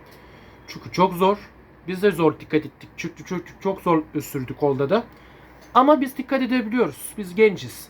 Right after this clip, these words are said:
On sekiz yaşı, biz genciz. Arkadaşlar, şimdi bugün o bisiklet videoları on sekiz aşağısına küçük çocuklar kullanamıyor. On sekiz yaşındayım diyelim ki.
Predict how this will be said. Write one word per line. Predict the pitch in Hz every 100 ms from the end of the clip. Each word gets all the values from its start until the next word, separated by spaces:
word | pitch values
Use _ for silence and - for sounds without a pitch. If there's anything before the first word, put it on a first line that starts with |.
| -
On | 214
sekiz | 214 196 175
yaşı, | 185 175 220
biz | 180
genciz. | 175 180 165 - - - - - - - - - - -
Arkadaşlar, | 196 208 254 208 - 143
şimdi | - - 277 254 226
bugün | 233 220 233 - - - - - - - - -
o | 247 240
bisiklet | - 247 240 220 196
videoları | 220 233 214 165 208 - - - -
on | 190 240
sekiz | - 220 -
aşağısına | 208 208 214 196 196 - 220 285 - - - - - -
küçük | - - - 262 -
çocuklar | 196 165 - 185 247 - - - - - - - - - - - - - - -
kullanamıyor. | 214 214 202 165 123 107 101 - - - - - - - - - - - - - - - - -
On | 233
sekiz | 254 247 202 175
yaşındayım | 160 - 156 147 139 135
diyelim | 135 131 143
ki. | - 302